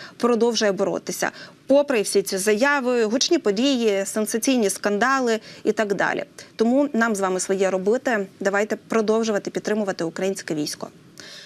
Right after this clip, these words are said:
Ну, а тепер, власне, повернемося до обговорення обшуків у Юлії Тимошенко.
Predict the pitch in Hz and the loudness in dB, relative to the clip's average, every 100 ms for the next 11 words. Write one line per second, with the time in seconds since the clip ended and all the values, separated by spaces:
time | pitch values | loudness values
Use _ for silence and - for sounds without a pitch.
0 | - 311 302 294 269 226 226 208 196 202 | 0 2 2 2 0 2 0 0 -2 0
1 | 220 214 202 196 202 190 208 196 220 214 | 0 2 0 0 0 2 2 2 0 2
2 | 214 196 180 180 165 165 156 - - - | 4 2 2 2 2 2 0 0 2 2
3 | - 269 220 220 226 214 202 202 202 208 | 0 0 0 2 2 2 2 0 -2 0
4 | 185 190 - 175 | 0 -2 -2 0